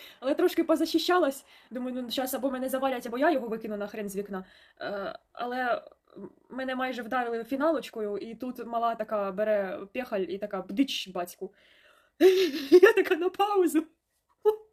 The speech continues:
Що? Боже. Е,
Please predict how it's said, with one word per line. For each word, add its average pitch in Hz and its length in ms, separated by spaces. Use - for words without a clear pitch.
Що? 466 220
Боже. 196 400
Е, 208 760